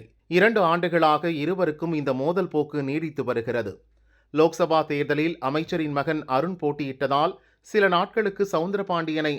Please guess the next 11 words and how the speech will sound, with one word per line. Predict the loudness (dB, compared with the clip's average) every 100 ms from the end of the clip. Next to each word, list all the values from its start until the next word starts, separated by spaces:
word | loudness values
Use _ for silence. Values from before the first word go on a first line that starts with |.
| -4
அனுசரித்து | -6 -2 -4 -4 -6
சென்றுள்ளார். | -6 -6 -6 -4 -2 -4 -8 _ _ _ _ -2
தேர்தல் | 0 2 0
முடிந்ததும் | -2 -4 -2 -2 -2 -2
மீண்டும் | -2 0 -2 -2
சவுந்தரபாண்டியனை | -2 0 -2 0 -2 0 -2 -4
உதாசீனப்படுத்துவதாக | -2 0 0 -2 -6 -4 -4 -2 0 2 0 -2
குற்றச்சாட்டு | -6 -6 -4 -2 -2 -4 -4 -6
எழுந்துள்ளது. | -6 -6 -6 -4 -2 -4 -10 _ _ _ _ _ _ _
கோபமான | 2 4 4 2 2
சவுந்தரபாண்டியன் | -2 -2 0 0 0 -2 -2 -4 -4